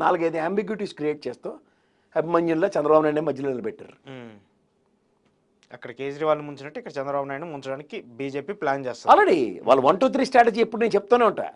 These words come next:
Speaker 2: ఉమ్.
Speaker 1: గుజరాత్ కాంగ్రెస్ సభ చూసుకోండి,
Speaker 2: ఉమ్.
Speaker 1: రెండో ప్లేస్లో ఆమ్ ఆద్మీ పార్టీని రెడీ పెట్టారు.
Speaker 2: ఉమ్.
Speaker 1: అంటే బీజేపీకి ఉపద్రవం లేకుండా.
Speaker 2: ఉమ్.
Speaker 1: ఈయన ఎప్పుడు కాలు, ఇప్పుడు ఢిల్లీ దెబ్బకి కాలు చేయకూడదు తీసుకున్న దగ్గర నెక్స్ట్ ఫైవ్ ఇయర్స్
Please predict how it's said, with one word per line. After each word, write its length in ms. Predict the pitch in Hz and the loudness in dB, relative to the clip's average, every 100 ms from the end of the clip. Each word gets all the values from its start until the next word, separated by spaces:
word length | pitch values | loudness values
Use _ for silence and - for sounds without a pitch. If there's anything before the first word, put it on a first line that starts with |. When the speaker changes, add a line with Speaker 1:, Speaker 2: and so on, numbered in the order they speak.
| _ | _
Speaker 2:
ఉమ్. 280 | 123 123 113 104 _ - | -20 -18 -20 -20 _ -8
Speaker 1:
గుజరాత్ 400 | 147 180 220 208 - - | 4 12 12 10 0 4
కాంగ్రెస్ 380 | 170 185 196 - | 6 6 4 4
సభ 180 | 151 160 185 151 - _ _ _ _ _ _ _ _ | 4 8 8 6 -10 _ _ _ _ _ _ _ _
చూసుకోండి, 380 | 214 208 175 95 67 - 123 | 0 4 2 0 -10 -20 -20
Speaker 2:
ఉమ్. 140 | 113 107 - | -20 -20 2
Speaker 1:
రెండో 200 | 165 196 | 6 8
ప్లేస్లో 300 | 214 196 226 | 6 6 6
ఆమ్ 220 | 190 185 | 6 6
ఆద్మీ 200 | 202 175 | 4 4
పార్టీని 320 | 165 165 175 190 | 2 2 2 -2
రెడీ 160 | 160 | -2
పెట్టారు. 300 | 160 120 82 _ _ 117 | -2 -4 -10 _ _ -20
Speaker 2:
ఉమ్. 140 | 107 92 _ _ _ | -20 -20 _ _ _
Speaker 1:
అంటే 120 | 220 233 | -8 -4
బీజేపీకి 420 | 208 226 220 226 | -2 -2 0 0
ఉపద్రవం 440 | 196 202 220 196 | 4 8 8 8
లేకుండా. 380 | 147 135 92 - _ _ _ _ _ _ _ _ _ _ _ | 4 -4 -14 -20 _ _ _ _ _ _ _ _ _ _ _
Speaker 2:
ఉమ్. 100 | 127 | -8
Speaker 1:
ఈయన 200 | 143 214 | 0 2
ఎప్పుడు 200 | 220 220 | 2 4
కాలు, 200 | 202 220 | 8 8
ఇప్పుడు 220 | 208 180 | 8 2
ఢిల్లీ 240 | 165 190 214 | 4 4 8
దెబ్బకి 580 | 196 208 208 262 240 190 | 8 8 2 2 0 4
కాలు 220 | 196 196 | 6 6
చేయకూడదు 420 | 202 196 190 190 | 4 2 2 2
తీసుకున్న 360 | 190 185 175 180 | 0 -2 -2 0
దగ్గర 200 | 190 220 | 0 0
నెక్స్ట్ 280 | 190 - | -2 -4
ఫైవ్ 180 | - 220 | 0 4
ఇయర్స్ 200 | 226 208 | 4 4